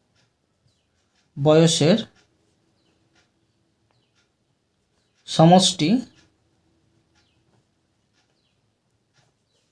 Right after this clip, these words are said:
ত্রিশ বছর ছিল।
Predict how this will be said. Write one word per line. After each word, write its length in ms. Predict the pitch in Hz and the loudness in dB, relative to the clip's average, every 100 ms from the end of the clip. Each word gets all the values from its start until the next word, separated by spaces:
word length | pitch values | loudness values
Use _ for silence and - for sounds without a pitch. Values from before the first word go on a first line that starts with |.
| _ _ _ _ _ _ _ _ _ _ _ - | _ _ _ _ _ _ _ _ _ _ _ -6
ত্রিশ 380 | 180 170 202 - - - _ _ _ _ _ 143 | 0 2 2 -2 -8 -12 _ _ _ _ _ -4
বছর 500 | 143 147 - 147 220 - _ _ _ _ _ _ _ _ _ _ _ _ _ _ _ _ _ _ _ _ _ _ | 0 0 0 -2 -2 -4 _ _ _ _ _ _ _ _ _ _ _ _ _ _ _ _ _ _ _ _ _ _
ছিল। 260 | - 147 | -4 -2